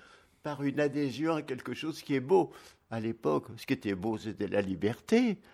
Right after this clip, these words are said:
c'était l'espoir d'un monde nouveau. On avait ça. Donc, si vous voulez, c'est vrai que pour moi,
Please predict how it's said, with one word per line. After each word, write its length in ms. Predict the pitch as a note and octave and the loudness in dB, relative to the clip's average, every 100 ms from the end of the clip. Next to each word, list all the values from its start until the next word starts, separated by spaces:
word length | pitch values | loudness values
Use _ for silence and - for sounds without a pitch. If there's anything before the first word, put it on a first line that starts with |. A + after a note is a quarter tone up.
| - | -2
c'était 280 | A#2+ A2+ A#2+ | -2 0 0
l'espoir 600 | A2+ G2+ - F3 F#3+ C3+ | 0 -2 4 6 6 4
d'un 160 | A#2 | 0
monde 280 | A2+ A#2+ G#2+ | 2 2 2
nouveau. 520 | G#2+ C#3 F3 A#3 F3 - - - - | 2 0 4 4 4 0 -16 -18 -6
On 160 | G#2+ G2 | -4 -4
avait 240 | G2+ A#2 | -4 -6
ça. 280 | - F3+ F3+ - - - - | -6 -8 -8 -12 -20 -20 -10
Donc, 360 | C#3 A#3+ B3 - - | 2 4 4 -2 -8
si 180 | - | -4
vous 160 | D3 D3 | -2 0
voulez, 340 | C#3 D3 G#3 | 2 4 4
c'est 240 | G3 - A#2 | 4 2 2
vrai 320 | B2+ E3+ G3+ | 2 4 2
que 220 | - A#2+ | 4 2
pour 300 | A#2 - F#2+ | 4 4 4
moi, 400 | G2 D3 G3 A#3+ | 8 10 10 8